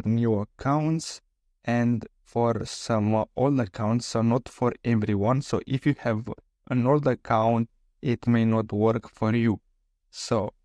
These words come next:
if you want to check if this works for you, you'll have to go to your settings on Instagram. So you'll have to tap on settings and privacy. And here at the top, you should see something similar to this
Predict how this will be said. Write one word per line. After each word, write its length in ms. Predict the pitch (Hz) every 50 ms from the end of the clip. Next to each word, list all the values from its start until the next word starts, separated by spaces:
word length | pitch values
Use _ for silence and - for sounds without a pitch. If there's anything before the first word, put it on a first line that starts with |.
| _ _ _ _ -
if 180 | - 139 -
you 80 | 190 185
want 120 | 180 -
to 100 | - 147
check 340 | - - - - 127 - - _
if 180 | - 120 113 -
this 340 | 107 101 117 113 113 - -
works 400 | 95 98 104 110 104 - - -
for 240 | - - 95 98
you, 280 | 107 110 135 143 151 147 _ _ _ _ _ -
you'll 140 | 147 156 - -
have 360 | - - 120 117 110 - - -
to 100 | 104 95
go 160 | 92 107 110
to 160 | - - 110
your 80 | 107 -
settings 600 | - - - - 120 113 - 101 104 104 107 - -
on 180 | - 95 107 110
Instagram. 800 | 120 143 160 151 - - 117 110 - - 101 107 117 139 170 - _
So 160 | - - - 113
you'll 80 | - -
have 200 | - 104 - -
to 80 | - 101
tap 280 | - 104 107 107 -
on 100 | 107 107
settings 460 | - - 107 - - 110 110 - - - -
and 220 | - 110 104 -
privacy. 720 | - - 120 147 170 - - 123 - - 110 113 123 143 - - _ _ _ _ _ _ _ _ -
And 180 | 131 123 117 117
here 260 | - - - 170 170 165
at 160 | 160 139 123
the 80 | 131 - _ -
top, 200 | 123 127 127 - - -
you 120 | 113 120
should 220 | 113 - - 117
see 200 | - - - 107
something 440 | 104 - - 107 107 110 - 104 107
similar 440 | - - - 104 107 107 104 101 101
to 140 | - - 110
this 220 | 104 107 104 -